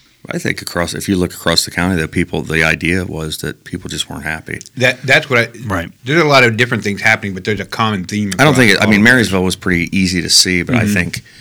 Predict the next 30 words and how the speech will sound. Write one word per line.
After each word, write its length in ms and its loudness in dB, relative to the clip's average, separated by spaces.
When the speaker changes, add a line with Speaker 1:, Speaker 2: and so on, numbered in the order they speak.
Speaker 1:
if 120 -8
you 80 4
looked 160 -2
across 320 -2
the 60 -4
county, 440 -2
people, 540 -6
there 80 6
was 80 0
just 240 2
displeasure. 540 -4
There 120 -6
were, 220 -6
Speaker 3:
Yep. 160 -12
Speaker 1:
you 120 -2
know, 260 -4
some 240 -6
renewals 380 0
voted 320 4
down, 500 0
some 200 -6
incumbents 480 -2
voted 280 -4
out. 360 -4
You 140 -6
know, 240 -10
I 60 -8
think 360 -4
where 180 2
people 600 0